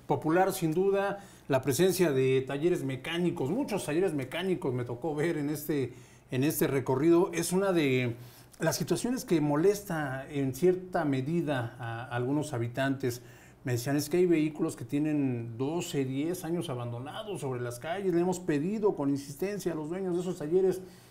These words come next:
que por favor retiren esas unidades". ¿Por qué? Porque se vuelven un foco de contaminación, porque concentran mosquitos en la zona, eh, se convierten también en refugio de algunos drogadictos, de algunos rateros,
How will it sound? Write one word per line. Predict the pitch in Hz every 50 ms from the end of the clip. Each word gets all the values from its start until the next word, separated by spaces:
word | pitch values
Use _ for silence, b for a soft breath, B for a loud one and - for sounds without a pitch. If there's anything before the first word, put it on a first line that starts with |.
| B B -
que | - 156 143
por | - - 147 147 143
favor | - - 151 156 160 170 185 190 196 196 175
retiren | 165 160 135 - 170 175 170 165 160
esas | 160 - 165 147 -
unidades". | 135 131 135 135 143 156 170 170 170 175 170 170
¿Por | - - 170 165 165
qué? | - 190 196 208 196
Porque | 202 202 190 165 - - 170 170 165 160 - B B B B B
se | B - - 202
vuelven | 190 208 208 196 190 202 202 185 185 180 170 156 156 151 160
un | 190 190 185
foco | - 190 175 190 190
de | 175 170
contaminación, | - 147 135 139 143 143 147 147 143 143 143 - 170 165 165 165 165 170 170 170 170
porque | 175 170 147 120 - - 143 143 139 135 131 131 131 131 131 127 131 131 127 -
concentran | 143 139 139 135 - - 175 180 180 175 175 165 151 143 135
mosquitos | 127 123 120 - - - 160 156 147 - 160 143 120 -
en | 127 120 120
la | 120 117
zona, | - 156 156 156 156 151 151 147 147 B B B B B B B
eh, | - 165 143 139 143 143 143 135
se | - 151 -
convierten | - 143 139 143 165 180 185 175 185 180 160 143
también | - 143 139 151 165 170
en | 160 147 131
refugio | 127 120 120 - 165 170 175 165 - - 151 139 127
de | 120 120 120 120
algunos | 120 123 127 147 156 156 143 127
drogadictos, | 127 120 117 120 120 123 143 160 156 139 - - - 139 127 123 120
de | 123
algunos | 120 120 131 139 147 143 135 123 120
rateros, | 123 123 120 160 156 151 151 147 139 147